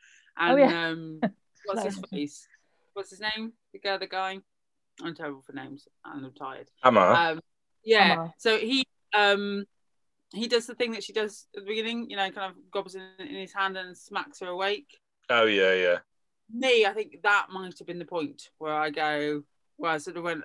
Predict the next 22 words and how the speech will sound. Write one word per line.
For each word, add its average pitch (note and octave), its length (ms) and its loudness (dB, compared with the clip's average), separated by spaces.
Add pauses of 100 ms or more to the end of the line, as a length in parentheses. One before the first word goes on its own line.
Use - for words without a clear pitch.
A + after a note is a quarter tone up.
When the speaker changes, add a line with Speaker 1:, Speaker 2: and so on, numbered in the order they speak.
Speaker 2:
"Okay, D#3 260 -6
she's, D#3 360 -14
you E3+ 100 -12
know, D3 120 -4
she's E3+ 220 -14
broken, E3+ 560 -6
she's D3 220 -12
put - 220 -12
herself D#3 200 -18
back - 160 -18
together, C#3 460 -12
and, C#3 200 -8 (100)
you E3 80 -12
know, A2 100 -14 (120)
she F#3 200 -16
just, E3+ 300 -12 (260)
she's G#3 240 -14
just A3+ 160 -12
got - 120 -6
this G3+ 200 -10
endless F#3 380 -8
fight." D3+ 440 -8